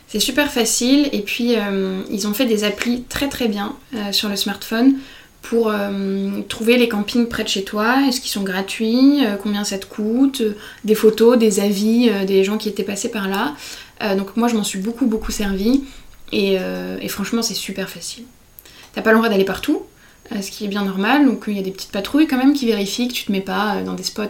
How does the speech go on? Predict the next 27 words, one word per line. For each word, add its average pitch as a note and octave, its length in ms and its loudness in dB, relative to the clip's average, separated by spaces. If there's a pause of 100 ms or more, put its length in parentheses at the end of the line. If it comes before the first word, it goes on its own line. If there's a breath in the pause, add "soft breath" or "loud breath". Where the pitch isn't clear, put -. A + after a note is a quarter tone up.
pas G3+ 120 -2
autorisés, F#3 460 -2
parce C#4+ 120 -6
qu'il G#3 140 -8
y G3+ 40 -8
a - 40 -8
quand G3+ 100 -6
même, G#3+ 240 0
euh, G3 180 -4
quelques G3+ 320 -6
endroits G3 260 -4
pas G#3+ 100 -8
autorisés, F#3+ 600 -2 (400 loud breath)
mais, G3 300 0
euh, F3+ 340 -8 (140)
mais G3 160 -4
globalement G#3+ 400 4
c'est, - 140 -10 (280)
quand G#3+ 140 -2
tu - 140 -4
sors D#4 220 4
des B3+ 100 2
villes, A#3+ 280 2 (140)
dans A#3 80 2
la A#3 100 10
ville B3+ 220 6
c'est G3+ 300 0